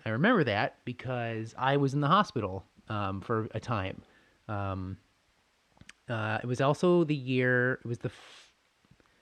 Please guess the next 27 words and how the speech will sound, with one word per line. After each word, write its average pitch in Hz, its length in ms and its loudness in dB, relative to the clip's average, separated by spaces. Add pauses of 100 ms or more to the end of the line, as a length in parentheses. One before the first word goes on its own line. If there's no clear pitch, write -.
(220)
well, 127 100 -6
actually, 151 440 -2
you 127 120 -2
know 170 120 4
what? 175 280 4
This 165 180 -2
may 196 220 4
actually 156 360 0
have 117 160 -2
been 120 240 2
two - 120 -2
thousand 107 320 2
ten. 104 460 -2 (140)
I 120 80 -4
think 214 160 6
it 120 80 4
was, 110 360 2 (440)
because 131 260 2
it 135 80 2
was 117 180 -2
the, 120 260 2
f-, - 320 -12
yes, 127 260 0
because 123 260 -2
it 120 80 -2
was 113 120 -4
the 113 140 -4